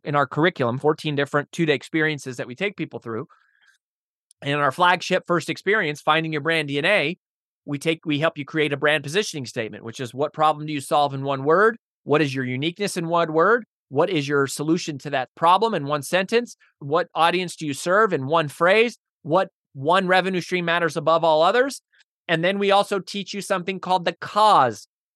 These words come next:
right? The problem is what people are struggling with. The cause is why they are struggling with it. So the, the concept of a cause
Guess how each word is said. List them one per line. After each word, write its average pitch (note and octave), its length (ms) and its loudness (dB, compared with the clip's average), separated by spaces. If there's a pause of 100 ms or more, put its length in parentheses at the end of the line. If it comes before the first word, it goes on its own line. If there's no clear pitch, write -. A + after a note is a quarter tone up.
right? E3 260 0
The - 60 -2
problem G3+ 500 4
is D3 160 -6
what F#3 320 2
people G3 260 -4
are F#3+ 80 4
struggling G3 420 0
with. A3 220 0 (300)
The E3 80 -4
cause F#3+ 520 2
is D#3 140 -4
why E3 360 4
they F#3 140 2
are E3 60 2
struggling G3 460 0
with A#2+ 160 -4
it. - 140 -12 (420)
So F3 200 0
the, D3+ 220 2 (160)
the D#3+ 140 -4
concept A3+ 640 2
of F3 140 2
a D#3+ 60 -2
cause G3+ 760 6